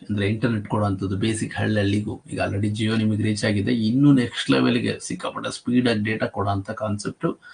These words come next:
So Airtel ಮತ್ತೆ Jio Starlink-ನೊಂದಿಗೆ ಒಂದು ಒಪ್ಪಂದ ಮಾಡ್ಕೊಂಡು ಎಲ್ಲ ಕಡೆ ನೆಟ್ ಕೊಡ್ಬೇಕು ಅಂತ ಟ್ರೈ ಮಾಡ್ತಿದ್ದಾರೆ ಇಂಟರ್ನೆಟ್. ಇನ್ನ ಸತ್ಯೇಂದ್ರ ದಾಸ್ ನಿಧನರಾಗಿದ್ದಾರೆ. So ಇವ್ರು ಗೊತ್ತಿದೆ ನಿಮ್ಗದು, ಅಯೋಧ್ಯೆಯ ರಾಮ ಜನ್ಮಭೂಮಿ ಪ್ರಧಾನ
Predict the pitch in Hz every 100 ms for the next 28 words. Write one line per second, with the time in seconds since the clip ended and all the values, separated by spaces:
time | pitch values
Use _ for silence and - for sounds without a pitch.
0 | - - - - 104 101 107 110 110 104
1 | 107 104 107 107 104 - - - 110 110
2 | 107 107 104 104 107 151 180 - - -
3 | - - _ _ 107 113 104 107 107 104
4 | 98 98 101 151 117 104 107 - 104 -
5 | 104 101 107 101 101 98 113 - 170 165
6 | 131 104 87 82 82 - 98 98 - -
7 | - - - _ - 101 104 104 104 113
8 | 110 107 110 110 - - 113 107 107 107
9 | 107 107 110 120 - - 113 98 98 101
10 | 104 - 107 107 101 98 107 120 107 107
11 | 104 107 135 160 - - 107 113 107 107
12 | 104 104 107 107 104 95 104